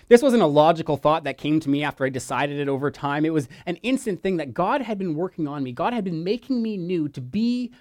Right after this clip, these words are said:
more peaceful, even in the midst of traffic. Some of the changes in the being made new that happens isn't gonna happen overnight, and you may not even notice it, but as we continually submit, surrender, and invite God to work in us,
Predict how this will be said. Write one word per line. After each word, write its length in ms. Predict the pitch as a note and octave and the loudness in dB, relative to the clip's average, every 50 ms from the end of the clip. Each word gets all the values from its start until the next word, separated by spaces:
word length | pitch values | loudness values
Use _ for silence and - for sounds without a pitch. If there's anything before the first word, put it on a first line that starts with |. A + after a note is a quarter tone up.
| _ _ - | _ _ -2
more 380 | E3+ F3 F3+ F#3+ G3 G3 E3+ - _ _ _ | 0 2 2 2 0 0 -2 -6 _ _ _
peaceful, 680 | - - G#3 G#3 G3+ - - - B2 G2+ F#2+ F#2 - _ _ _ _ _ _ _ _ _ _ _ _ | -10 -6 -6 -6 -6 -6 -8 -6 -6 -6 -6 -8 -12 _ _ _ _ _ _ _ _ _ _ _ _
even 260 | D#3+ F#3 F#3 F#3+ E3+ | 0 0 2 2 2
in 140 | E3 D#3 D#3+ | 2 2 2
the 60 | C#3 | 2
midst 380 | B2 B2+ C#3+ - - - - - | 2 2 0 -2 -4 -12 -14 -14
of 140 | D3+ A#2+ | -16 -16
traffic. 460 | - - - A2+ A2+ - - - - _ _ _ _ _ _ _ _ _ _ _ _ _ _ _ _ _ _ _ _ _ _ _ _ _ _ - | -14 -10 -10 -10 -10 -10 -12 -20 -20 _ _ _ _ _ _ _ _ _ _ _ _ _ _ _ _ _ _ _ _ _ _ _ _ _ _ -2
Some 160 | - B3 B3 | 0 2 4
of 60 | A3+ | 4
the 120 | G3+ E3 - - _ _ | 2 0 0 -6 _ _
changes 500 | - - G3 F#3 G3+ G3+ F#3+ F3 D#3 D3 | -6 -2 0 2 2 2 2 2 2 2
in 120 | D3+ D3+ | 2 2
the 80 | D3 C#3+ | 2 0
being 340 | C3 D3+ E3 E3+ E3+ E3 | 0 0 0 0 0 0
made 240 | D#3 D3+ D3+ C#3 B2+ | 0 0 0 -2 -2
new 300 | B2 C3 C3+ D3 D#3+ D#3 | 0 2 4 6 6 6
that 160 | D3 C3+ B2 | 4 2 0
happens 440 | - - C#3 D3 - C3 A2+ A2+ A2+ - - - - | -2 -4 -4 -4 -4 -4 -6 -6 -8 -10 -18 -6 0
isn't 240 | - G#3+ A3 C#4+ B3 | 2 2 4 4 2
gonna 160 | G3+ F3+ E3 | 2 0 0
happen 400 | C#3 E3+ E3+ - D3 B2+ B2 B2 - _ | 0 0 -2 0 -2 -4 -6 -8 -6 _
overnight, 480 | - G3 F#3+ F3 E3 D3 D#3 D#3+ D#3 C#3 | 4 4 6 6 4 4 2 2 2 0
and 100 | C3+ D3 | 2 2
you 60 | D3+ | 2
may 180 | D#3 F3 F3+ A3 | 4 4 2 0
not 200 | A#3+ A3 G3+ G3 | 0 -2 -4 -4
even 200 | F#3+ D#3+ D#3 C3+ | -4 -2 -2 -2
notice 300 | B2+ C3+ D3 D#3 C3+ - | -2 -2 -2 -4 -6 -10
it, 80 | G#2 | -12
but 100 | - D3+ | -10 -6
as 140 | D3+ D#3+ D#3 | -6 -4 -4
we 80 | F3 E3+ | -6 -6
continually 520 | - - F3 E3+ - - A3 A3 G3+ F3+ | -6 -8 -8 -8 -8 -8 -6 -6 -6 -6
submit, 500 | D3 - - D#3 C3+ D#3 F3 G3 - - | -6 -8 -8 -4 -2 -2 -2 -2 -6 -12
surrender, 540 | _ - - - E3+ C#3+ D3+ D3+ D#3 D#3 D#3+ | _ -20 -14 -12 -8 -6 -4 -2 -2 -2 -4
and 120 | C#3+ C#3 C#3 | -4 -6 -6
invite 480 | C#3 A#2+ A#2 G#2+ A#2+ D3 E3+ F#3 F3+ | -6 -6 -6 -4 -4 -4 -4 -4 -6
God 280 | - D#3+ D3 C#3+ D3 - | -10 -10 -8 -8 -8 -10
to 80 | - | -10
work 260 | C#3 B2 B2+ C3+ C3 - _ _ | -8 -8 -8 -8 -8 -12 _ _
in 200 | - E3 E3+ F3 E3+ | -6 -6 -4 -4 -6
us, 500 | - C#3+ D3+ F#3 G#3 - - - - | -8 -10 -10 -10 -12 -14 -16 -20 -20